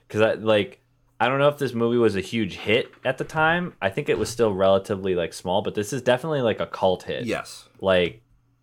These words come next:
Speaker 1: people notice this performance because it's so,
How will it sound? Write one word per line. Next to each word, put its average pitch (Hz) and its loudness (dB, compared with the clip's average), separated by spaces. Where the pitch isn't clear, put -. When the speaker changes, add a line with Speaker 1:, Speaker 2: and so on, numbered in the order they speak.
Speaker 1:
people 143 2
notice 101 2
this 98 -4
performance 92 -4
because 98 -4
it's 92 -10
so, 98 2